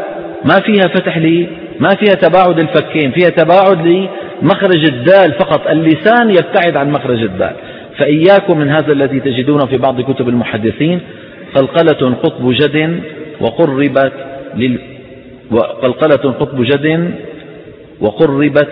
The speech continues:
للفتح، والأرجح ما قبل اقتفت". فجاء واحد آخر رد عليه قال: "وقلقلة قرب إلى الفتح مطلقا، ولا تتبع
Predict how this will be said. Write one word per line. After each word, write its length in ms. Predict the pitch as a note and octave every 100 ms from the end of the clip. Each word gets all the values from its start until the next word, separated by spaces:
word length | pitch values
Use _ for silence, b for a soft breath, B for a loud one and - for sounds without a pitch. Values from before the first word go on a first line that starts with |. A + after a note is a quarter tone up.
| C3
للفتح، 520 | B2+ - D#3+ - - - - - -
والأرجح 680 | A#2 B2+ F3 E3+ C#3+ C#3+ D3 D3 D3+ C#3+
ما 120 | B2+
قبل 320 | B2 E3+ D#3
اقتفت". 460 | D#3 - - - G2 - - - - - -
فجاء 340 | A#2 B2+ C#3 D3
واحد 280 | C#3 C#3+
آخر 260 | D3+ D3 C#3
رد 200 | C#3+ B2+
عليه 220 | B2 C3+
قال: 300 | - C#3+ D3+ D3 B B
"وقلقلة 720 | A2+ G#2+ C#3 - E3+ E3 D#3 C#3+
قرب 400 | - D#3 D3 C#3
إلى 120 | C#3+
الفتح 340 | C3 E3+ -
مطلقا، 600 | C#3 D#3 - D3 B2+ G#2 E2+ B B G#2
ولا 220 | D3 F3+
تتبع 300 | F#3 -